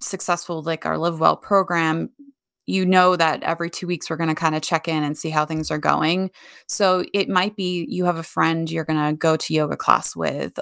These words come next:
or maybe you have a family member that's gonna do the deep breathing exercises with you, or you have an app that reminds you to take your deep breaths. I actually just started this mindfulness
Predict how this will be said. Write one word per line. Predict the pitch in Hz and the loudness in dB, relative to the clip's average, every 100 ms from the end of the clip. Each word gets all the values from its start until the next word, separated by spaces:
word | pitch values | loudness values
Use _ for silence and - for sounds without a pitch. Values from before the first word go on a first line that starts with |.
| - | -2
or | 175 165 | 2 2
maybe | 165 165 165 165 | 0 -2 -2 -2
you | 165 165 165 | 0 0 0
have | 170 156 156 | 4 4 2
a | 160 | -4
family | - 160 160 | -4 0 0
member | 160 156 156 156 | 2 0 0 0
that's | 156 - - | 0 0 -2
gonna | - 160 151 | -2 -2 -2
do | 156 160 | -2 -4
the | 160 | -4
deep | 160 151 - | -2 -2 -2
breathing | 165 156 156 | -2 0 0
exercises | 151 - 151 - 160 156 160 | 0 0 0 0 0 0 0
with | 160 156 | -4 -2
you, | 156 151 160 160 - - - - | 0 2 2 0 -10 -20 -20 4
or | 208 | 6
you | 196 202 | 8 6
have | 196 190 | 4 4
an | 190 - | 2 2
app | 160 - | 2 2
that | - - | -2 -2
reminds | 170 165 160 165 165 | 0 0 2 2 2
you | 165 156 156 156 | 0 -2 -2 -2
to | - 170 156 156 165 - _ _ - | -2 0 0 0 -2 -6 _ _ -4
take | 202 185 180 | 0 0 0
your | 165 | -4
deep | 160 - | -4 -4
breaths. | 160 147 147 - - _ - - - | 0 2 2 0 -2 _ -20 -2 4
I | 196 | 4
actually | 208 - - 196 | 4 -2 -4 -4
just | 185 - 185 - - - | -2 0 0 0 -2 -2
started | - 196 180 175 | 2 2 2 0
this | 165 160 160 - - | -2 0 2 2 -2
mindfulness | - 170 160 170 175 165 156 156 - | -8 -2 0 0 0 2 2 2 2